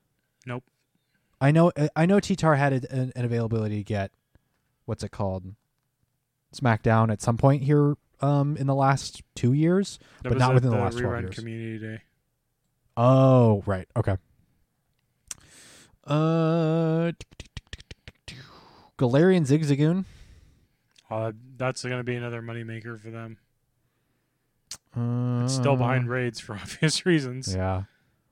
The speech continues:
Speaker 2: Let's see. What else is a three tier here with the dark type? Sneasel and Weavile are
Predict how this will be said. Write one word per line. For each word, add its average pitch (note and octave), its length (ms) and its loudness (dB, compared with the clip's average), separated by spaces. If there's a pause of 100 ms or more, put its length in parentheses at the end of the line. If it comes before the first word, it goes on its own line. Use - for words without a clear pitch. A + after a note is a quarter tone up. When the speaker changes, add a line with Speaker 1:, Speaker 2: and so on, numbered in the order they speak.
(160)
Speaker 2:
Let's G2+ 220 -12
see. - 280 -12
What C#2 180 -12
else - 300 -14
is G2 120 -16
a - 60 -14
three - 440 -18
tier G2+ 480 -10
here G2+ 220 -8
with G2+ 280 -14
the - 120 -12 (160)
dark D#3 380 -6
type? G2+ 640 -10 (2250)
Sneasel A2+ 400 -6
and G2+ 80 -6
Weavile F#2+ 420 -4
are F2 160 -10